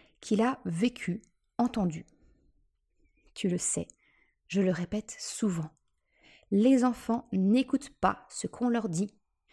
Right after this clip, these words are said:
ils apprennent en nous voyant faire. Ça, C'est valable pour les choses positives,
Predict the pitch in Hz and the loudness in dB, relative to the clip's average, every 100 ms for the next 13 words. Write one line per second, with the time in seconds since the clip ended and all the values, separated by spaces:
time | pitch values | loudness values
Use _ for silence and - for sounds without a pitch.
0 | _ _ _ 208 202 185 180 - 220 240 | _ _ _ 0 0 0 -2 -2 0 2
1 | 247 - 190 180 165 165 226 196 190 - | 2 0 -2 0 0 0 2 2 -2 -6
2 | 170 175 - - _ _ _ _ _ _ | -6 -8 -14 -20 _ _ _ _ _ _
3 | _ _ _ _ - - 190 240 320 - | _ _ _ _ -4 0 2 0 -4 -12
4 | - _ _ _ _ _ - - 190 180 | -20 _ _ _ _ _ -4 0 2 2
5 | 180 180 185 180 - 185 - 196 196 - | 0 -2 -2 -2 0 -4 -2 -2 0 0
6 | 466 339 | 2 2